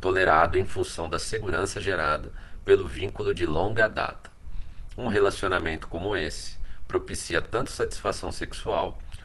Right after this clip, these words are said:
como que dá estabilidade, quanto confiança mútua,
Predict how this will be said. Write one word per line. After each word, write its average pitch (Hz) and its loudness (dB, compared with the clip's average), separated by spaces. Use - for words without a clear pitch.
como 101 2
que - 0
dá 90 6
estabilidade, 98 -2
quanto 104 2
confiança 113 0
mútua, 101 -2